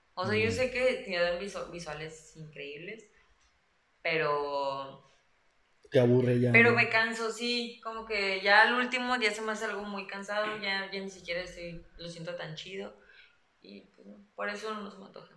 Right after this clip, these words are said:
Speaker 1: por eso mejor un Demetrio. <laughs>
Speaker 2: Don, un Don Demetrio, saludos a Don Demetrio.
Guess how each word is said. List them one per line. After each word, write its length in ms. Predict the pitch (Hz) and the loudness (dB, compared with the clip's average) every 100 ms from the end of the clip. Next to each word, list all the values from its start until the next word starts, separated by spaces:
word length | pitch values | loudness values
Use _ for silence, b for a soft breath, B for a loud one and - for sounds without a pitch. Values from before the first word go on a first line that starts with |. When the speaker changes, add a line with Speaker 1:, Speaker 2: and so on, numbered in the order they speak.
| 170 | -14
Speaker 1:
por 140 | 185 185 | -10 -8
eso 140 | 190 | -8
mejor 320 | 190 170 160 | -10 -8 -10
un 160 | 165 170 | -8 -10
Demetrio. 360 | 165 156 156 - | -10 -10 -14 -14
<laughs> 1200 | - - 175 - - 127 - - - - - 127 | -14 -14 -16 -16 -16 -18 -18 -20 -20 -16 0 6
Speaker 2:
Don, 160 | 131 135 | 8 8
un 240 | 135 139 | 8 8
Don 160 | 139 139 | 8 8
Demetrio, 480 | 131 120 123 120 | 6 4 4 0
saludos 320 | 113 113 127 131 | 0 0 0 2
a 40 | |
Don 140 | 110 | 0
Demetrio. 320 | 107 104 107 | 0 -2 -6